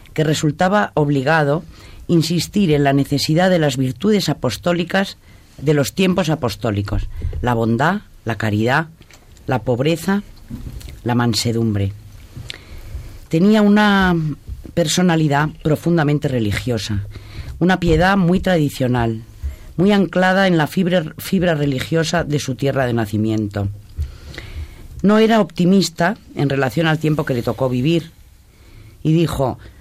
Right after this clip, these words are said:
"Nuestro mundo sufre un mal, la lejanía de Dios. Los hombres se han alejado de Dios, han prescindido de Él en el ordenamiento político y social.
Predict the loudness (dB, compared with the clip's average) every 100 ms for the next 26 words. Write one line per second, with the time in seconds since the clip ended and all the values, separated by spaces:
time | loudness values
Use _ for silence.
0 | -4 0 0 2 2 4 4 4 2 0
1 | 0 0 2 2 2 0 -2 -10 -10 -2
2 | 0 2 0 0 2 2 0 0 0 -2
3 | -4 -12 -18 -20 -20 -20 -20 -20 -16 -4
4 | -2 2 2 4 2 -2 -10 -20 -20 -16
5 | -4 2 4 2 2 2 2 2 0 0
6 | -2 -2 -10 -16 -2 0 2 0 0 0
7 | 2 2 2 2 2 2 -2 -6 -20 -20
8 | -20 -4 2 2 2 2 2 2 2 2
9 | 0 0 0 0 -4 -2 -2 -2 -4 -2
10 | -4 -4